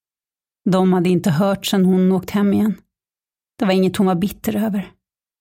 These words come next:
Deras relation var fysisk och hade aldrig kunnat bli något mer.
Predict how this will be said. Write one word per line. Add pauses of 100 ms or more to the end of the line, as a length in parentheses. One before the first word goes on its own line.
(260)
Deras
relation
var
fysisk
och
hade
aldrig
kunnat
bli
något
mer.